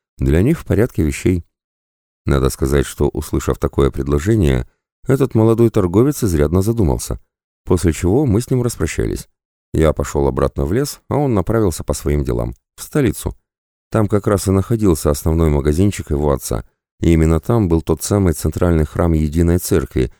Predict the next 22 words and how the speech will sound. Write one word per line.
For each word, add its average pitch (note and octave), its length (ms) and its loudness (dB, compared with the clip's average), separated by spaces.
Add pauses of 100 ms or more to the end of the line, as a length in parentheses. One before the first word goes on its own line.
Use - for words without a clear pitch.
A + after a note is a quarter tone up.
(140)
где D2 200 0
можно D2 320 2
было C#2+ 220 2
попытаться D2+ 580 -2
хоть C#2+ 200 -2
что-то - 340 -4
узнать. B1+ 380 -4 (600)
Вроде F#2+ 320 2
бы F#2+ 140 4
именно F#2+ 300 4
там, F#2 340 0
как - 240 -6
он C2+ 100 0
подозревает, D2+ 720 0
есть F2 240 0
возможность F2 640 0
кое-что F2+ 500 0
уточнить F2 480 -2
у D#2+ 60 0
более-менее E2 800 2
адекватных D2+ 540 -4
священников. - 680 -6